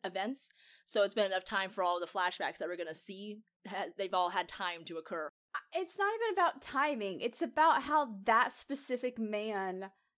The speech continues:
Speaker 2: getting brainwashed randomly on a field mission, this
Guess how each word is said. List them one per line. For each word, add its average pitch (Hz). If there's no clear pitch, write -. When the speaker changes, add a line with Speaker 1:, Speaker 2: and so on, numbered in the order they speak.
Speaker 2:
getting 226
brainwashed 220
randomly 226
on 208
a 202
field 220
mission, 190
this 302